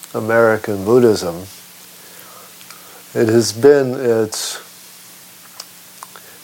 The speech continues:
turn towards psychological mindedness. And that turn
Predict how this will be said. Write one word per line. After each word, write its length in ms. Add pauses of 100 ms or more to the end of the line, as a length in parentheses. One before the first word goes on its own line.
turn 540
towards 840 (180)
psychological 1000
mindedness. 800 (3750)
And 240
that 340
turn 580